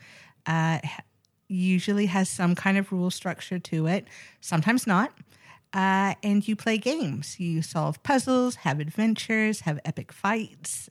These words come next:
Uh, yeah, all in a kind of, um,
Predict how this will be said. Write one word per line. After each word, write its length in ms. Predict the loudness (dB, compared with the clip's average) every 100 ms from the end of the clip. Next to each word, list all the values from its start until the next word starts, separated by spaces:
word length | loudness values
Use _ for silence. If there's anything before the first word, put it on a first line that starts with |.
| -12
Uh, 540 | -6 -4 -2 -2 -4 -6 -10
yeah, 300 | -6 -2 -2 -2
all 300 | -2 0 0
in 360 | 0 2 2 -2 -14 -20 -20 -20 _ _ _ -8
a 260 | -6 -4 -6
kind 440 | -6 2 6 6
of, 180 | 6 2 -4 2
um, 560 | 4 6 6 4 0